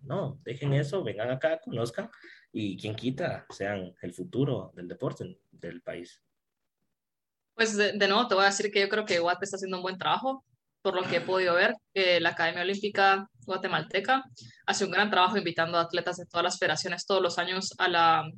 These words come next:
Speaker 2: sesión de, de deportistas de, de la Academia Olímpica, que es como la versión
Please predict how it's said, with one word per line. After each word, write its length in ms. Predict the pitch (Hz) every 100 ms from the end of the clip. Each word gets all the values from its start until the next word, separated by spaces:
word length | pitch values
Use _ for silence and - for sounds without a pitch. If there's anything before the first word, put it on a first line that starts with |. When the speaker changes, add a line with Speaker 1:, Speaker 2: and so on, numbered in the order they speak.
| - - - - -
Speaker 2:
sesión 440 | - 190 196 190
de, 260 | 180 175 -
de 220 | 208 -
deportistas 640 | 190 185 165 185 185 180 175
de, 140 | 175 - _ -
de 160 | 190
la 140 | 175 170 165
Academia 340 | - 165 175
Olímpica, 460 | 175 233 277 330 339 - - - - -
que 160 | - 214
es 140 | 214
como 220 | 269 247 233
la 140 | 180
versión 640 | 170 165 202 214 214 208